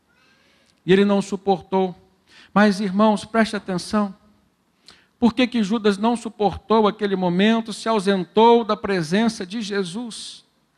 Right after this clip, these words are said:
No Evangelho de João, a palavra de Deus diz que o diabo tomou conta do coração de Judas. E essa é mais uma informação que nos dá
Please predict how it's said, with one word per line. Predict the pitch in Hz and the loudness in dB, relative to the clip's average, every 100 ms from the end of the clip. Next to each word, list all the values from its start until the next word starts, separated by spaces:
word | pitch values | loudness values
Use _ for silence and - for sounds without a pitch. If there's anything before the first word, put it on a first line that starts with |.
| _ - - | _ -20 -2
No | 202 | 2
Evangelho | 233 240 196 240 208 | 4 4 4 2 2
de | 226 | -2
João, | 208 220 214 240 226 - _ _ _ _ _ _ | 0 4 6 4 2 -8 _ _ _ _ _ _
a | - | 0
palavra | 247 262 240 | 4 6 4
de | |
Deus | 220 247 214 | 4 4 4
diz | 240 240 | 2 -2
que | - | -2
o | 254 | -4
diabo | 202 233 226 247 285 240 269 | -2 2 4 6 4 2 -4
tomou | - 254 247 240 | 0 2 4 2
conta | - - 220 269 302 294 247 | 0 2 4 4 4 2 -2
do | 220 | -2
coração | - 233 190 - - - 233 254 269 294 320 _ | 0 4 4 0 -6 -2 0 0 -4 -8 -16 _
de | 151 147 | -12 -10
Judas. | 120 131 151 156 143 - - - - - - _ _ _ _ _ _ _ _ _ _ _ _ _ _ _ - | -8 -8 -8 -10 -12 -20 -18 -16 -16 -20 -20 _ _ _ _ _ _ _ _ _ _ _ _ _ _ _ 2
E | |
essa | 254 262 262 | 2 4 2
é | |
mais | 254 285 269 214 | 4 2 0 0
uma | 330 320 269 | 0 2 2
informação | 254 277 285 254 240 208 277 294 | 2 0 2 4 4 2 2 2
que | 285 | 0
nos | 262 240 | -2 -2
dá | 202 269 | 2 4